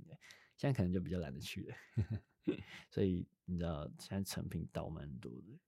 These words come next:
也是因为后面有电子书的发展啊，对啊，只能说时代就是走得比较快这样子。好啊，那今天就聊到这里啊。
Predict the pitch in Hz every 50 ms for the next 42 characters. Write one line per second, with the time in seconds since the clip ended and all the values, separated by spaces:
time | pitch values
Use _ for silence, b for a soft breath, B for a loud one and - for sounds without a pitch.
0 | _ _ - 85 85 85 95 104 107 113 113 107 101 98 - 113 98 98 101 95
1 | 90 80 71 58 - - B B B B B B B B B B B _ - 143
2 | 113 98 90 - 82 82 - - 90 90 82 82 80 - 85 82 82 82 - -
3 | - - - - 156 - - _ _ _ _ _ - 57 50 - - - 156 -
4 | _ _ _ _ _ _ _ _ _ _ B B B B B B B B B B
5 | B B B _ - 90 90 92 95 95 95 95 95 - - 82 80 90 90 90
6 | 87 82 67 55 58 - - - - _ _ _ _ _ _ - - - 87 -
7 | 85 78 76 64 57 - - - - 57 60 67 - - - - - - - -
8 | - - - - - - - _ - - _ _ _ _ _ _ _ _ _ _
9 | _ _ _ _ _ _ _ _ _ _ _ _ _ _ _ _ B B B B
10 | B B B B - - 95 92 117 123 - 117 110 104 98 95 92 - 95 95
11 | 98 92 90 98 92 87 85 85 82 - 90 90 87 85 - 87 80 67 - 50
12 | 50 - - - 185